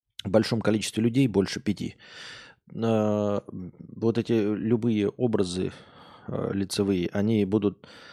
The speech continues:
смешивать и создавать какую-то неправильную картинку. Вот, э, у меня, конечно, наверное, возникают время от времени какие-то вот слепки,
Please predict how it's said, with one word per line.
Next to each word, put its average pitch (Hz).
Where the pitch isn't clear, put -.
смешивать 113
и 95
создавать 107
какую-то 101
неправильную 92
картинку. 92
Вот, 101
э, -
у -
меня, 120
конечно, 113
наверное, 104
возникают 104
время 92
от -
времени 92
какие-то 87
вот 92
слепки, -